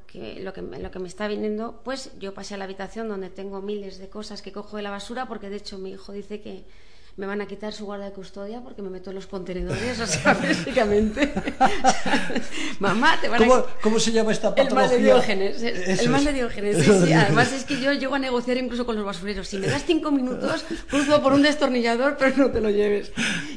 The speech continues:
Speaker 1: Y entonces, pues, pasé por la habitación y lo cogí. Y entonces empecé a darle vueltas, a darle vueltas, "¿qué puedo hacer? ¿Qué puedo hacer?". Y empecé a lijarla, la limpié, la lijé,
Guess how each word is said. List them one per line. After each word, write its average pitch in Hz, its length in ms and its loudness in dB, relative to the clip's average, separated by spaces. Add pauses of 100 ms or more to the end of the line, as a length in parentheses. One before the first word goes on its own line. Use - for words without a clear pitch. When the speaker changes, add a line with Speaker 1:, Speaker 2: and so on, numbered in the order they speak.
(200)
Speaker 1:
Y 277 100 2
entonces, 254 560 0
pues, - 160 -4
pasé 214 320 -2
por 233 180 -6
la 233 80 -2
habitación 220 540 -4
y 277 60 -2
lo 214 140 -4
cogí. 185 400 -10 (380)
Y 202 60 -6
entonces 226 260 -4
empecé 285 260 -8
a 277 40 -4
darle 285 180 -4
vueltas, 349 480 -6
a 247 100 -6
darle 254 180 -6
vueltas, 269 360 -8
"¿qué 247 120 -10
puedo 226 180 -10
hacer? 240 380 -10
¿Qué 240 100 -6
puedo 226 220 -8
hacer?". 269 340 -6 (720)
Y - 80 -10
empecé 190 540 -8 (100)
a 180 80 -10
lijarla, 254 720 -6 (340)
la 170 140 -14
limpié, 240 760 -6 (360)
la 170 100 -10
lijé, 233 760 -6